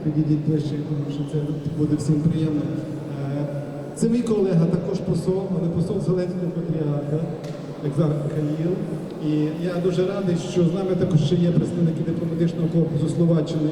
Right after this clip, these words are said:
і Угорщини сьогодні. І ми надіємося, разом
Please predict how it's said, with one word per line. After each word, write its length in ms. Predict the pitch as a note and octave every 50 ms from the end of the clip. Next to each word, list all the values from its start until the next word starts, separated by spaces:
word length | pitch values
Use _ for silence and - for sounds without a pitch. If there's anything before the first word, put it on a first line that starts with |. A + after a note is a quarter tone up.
| - -
і 20 | D3+ E3 D3
Угорщини 420 | E3 A3 G#3 F3+ - G3 E3 D#3+ D3+ -
сьогодні. 340 | F#3 D#3+ D3+ D#3 D3 C#3 - - - D3+ C3+ - - - D#3
І 160 | D3+ D3+ D3+ D#3 - - - - - C#3+
ми 180 | F3 A3+ A#3+
надіємося, 760 | A#3+ A#3 A3+ - G#3+ G#3+ F#3+ E3+ E3 D3+ C#3 C3 - - B2+ - - - - - - - - - D3
разом 340 | F3+ F#3+ A3 A#3 F#3+ A3+ A3+